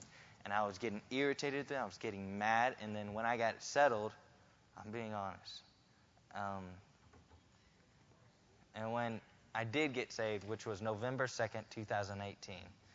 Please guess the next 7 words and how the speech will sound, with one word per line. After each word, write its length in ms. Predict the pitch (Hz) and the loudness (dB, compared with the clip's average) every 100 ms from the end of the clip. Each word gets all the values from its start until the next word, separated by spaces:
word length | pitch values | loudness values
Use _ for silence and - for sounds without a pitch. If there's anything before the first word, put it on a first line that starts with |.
| - - - - - - - - - - - | -20 -20 -20 -20 -20 -20 -20 -20 -20 -18 -2
they, 480 | 117 123 117 110 101 - - - - - - - - - - - - - - - - - - - - - - - - - - - - - - - - - - - - - - - - - - - - | 2 4 2 0 -6 -16 -20 -20 -20 -20 -20 -20 -20 -20 -20 -20 -20 -20 -20 -20 -20 -20 -20 -20 -20 -20 -20 -20 -20 -20 -20 -20 -20 -20 -20 -20 -20 -20 -20 -20 -20 -18 -18 -18 -20 -20 -20 -20 0
first 240 | 143 147 120 | 2 2 4
of 80 | |
all, 140 | 110 98 | 2 4
I 200 | 104 120 | 4 6
was 360 | 113 98 90 - | 6 2 -4 -10
excited. 640 | 98 - - 95 90 87 | -10 -4 2 2 2 -4